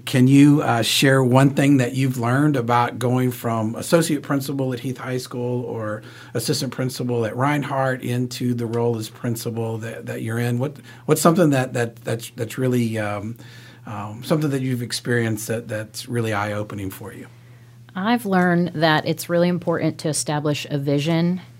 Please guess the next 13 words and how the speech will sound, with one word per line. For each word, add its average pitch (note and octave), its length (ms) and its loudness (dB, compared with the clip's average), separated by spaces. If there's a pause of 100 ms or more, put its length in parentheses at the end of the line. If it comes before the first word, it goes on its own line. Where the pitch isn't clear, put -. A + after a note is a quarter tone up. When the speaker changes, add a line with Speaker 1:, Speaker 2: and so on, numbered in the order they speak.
(340)
Speaker 2:
clearly E3+ 340 2
communicate E3 440 2
expectations, E3 920 -2 (100)
but D#3 280 -2
then D3+ 260 2
empower D3 460 0
others C#3 400 2
to - 160 -6
use C#3 220 -2
their B2+ 120 0
gifts B2 480 -4
to - 140 -8
lead. E2+ 360 -6